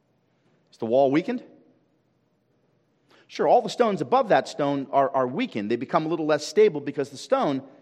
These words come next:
is out. But what happened to the stones below?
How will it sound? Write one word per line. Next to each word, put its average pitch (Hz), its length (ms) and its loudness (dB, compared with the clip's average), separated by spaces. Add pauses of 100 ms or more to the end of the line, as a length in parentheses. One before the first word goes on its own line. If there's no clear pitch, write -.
(100)
is 127 160 -6
out. 170 320 2 (480)
But - 380 -6
what 233 140 4
happened 277 280 2
to 233 60 -6
the 196 60 -8
stones 220 320 -2
below? 196 420 4